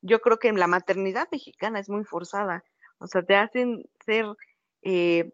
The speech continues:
o creer que ser madre debe ser algo perfecto, eh, desde que tienes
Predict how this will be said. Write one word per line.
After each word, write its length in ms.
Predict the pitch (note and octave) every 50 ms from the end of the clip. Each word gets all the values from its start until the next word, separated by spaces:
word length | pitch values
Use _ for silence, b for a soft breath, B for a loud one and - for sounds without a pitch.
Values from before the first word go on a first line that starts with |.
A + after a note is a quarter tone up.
| _ _
o 160 | - D#3+ E3
creer 340 | - G#3 G3 G3+ G#3 G#3+ G#3+
que 140 | - - A#3
ser 240 | G#3 - A3+ G3+ G#3+
madre 340 | G#3 G3 G3+ G3+ F#3+ G3+ G3+
debe 220 | G3 F#3+ F#3 F#3+
ser 340 | - - G3 G3 F#3+ F#3 - _ _ _ _
algo 360 | - F#3 G3 F#3+ G3+ G3+ G3
perfecto, 680 | - F3+ F3 F#3 - - G3+ G3+ - _ - F#3 G3+ G#3 B B B B B B _ _
eh, 420 | E3+ F3 E3+ E3+ E3+ E3 D#3 - -
desde 340 | - G3+ F#3+ F3+ F#3 F#3 F3
que 120 | - F#3
tienes 560 | F3 - G3+ G#3+ A3 A3 A3 A#3 A3+ - _